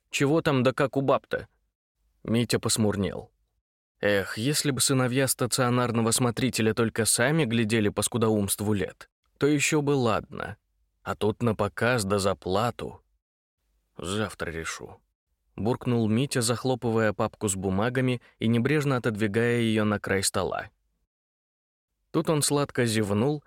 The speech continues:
и подумал, что неплохо бы прогуляться до трактира и позавтракать там горячим омлетом с ветчиной да зелёным лучком и испить крепкого чая с растягаем. Едва он поднялся из-за стола,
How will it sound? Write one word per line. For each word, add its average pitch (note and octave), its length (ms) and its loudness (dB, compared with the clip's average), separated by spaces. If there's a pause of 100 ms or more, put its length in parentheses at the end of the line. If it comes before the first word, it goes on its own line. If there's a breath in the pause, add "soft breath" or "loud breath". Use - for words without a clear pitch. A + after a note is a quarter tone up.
(160 soft breath)
и C3 80 0
подумал, D3+ 460 0
что C3+ 240 0
неплохо C#3 580 2
бы D#3 140 0
прогуляться C#3+ 600 0
до C3 140 0
трактира C3 680 -2
и G#2+ 100 0
позавтракать A2+ 680 -2
там A2+ 200 2
горячим G#2+ 460 2
омлетом G#2 500 2
с - 80 -2
ветчиной G#2+ 540 0
да G#2+ 140 0
зелёным G#2+ 480 2
лучком G#2+ 600 -2 (220 loud breath)
и D3+ 160 2
испить - 340 -4
крепкого C3+ 500 -2
чая A#2+ 380 0
с - 140 0
растягаем. F#2 800 -2 (920)
Едва G2+ 320 0
он A2 160 2
поднялся G#2+ 560 0
из-за G2+ 220 0
стола, G2 480 -2